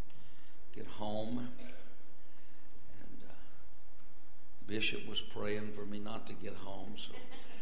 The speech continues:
I guess if y'all need any prayers prayed, you need to go to him. That's all I can say. Hallelujah. <laughs> Thank you, Jesus.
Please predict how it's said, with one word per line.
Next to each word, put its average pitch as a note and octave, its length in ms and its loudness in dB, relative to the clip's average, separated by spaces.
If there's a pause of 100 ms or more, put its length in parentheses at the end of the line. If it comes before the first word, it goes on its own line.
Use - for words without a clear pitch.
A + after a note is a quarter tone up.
(300)
I - 40 0
guess G#2 320 0
if G#2+ 120 0
y'all G#2+ 220 0
need G#2+ 200 0
any G#2 100 0
prayers F#2+ 520 0
prayed, F#2+ 400 0
you G2 140 0
need G2 180 0
to F#2 140 0
go G2+ 60 0
to G#2 100 0
him. F#2+ 320 0 (1600)
That's - 180 0 (100)
all G2+ 140 0
I G2 120 0
can G2+ 140 0
say. A2+ 340 0 (1900)
Hallelujah. G#2 480 0 (600)
<laughs> C#3+ 480 0 (2250)
Thank F#3+ 280 6
you, F3 80 6
Jesus. - 880 2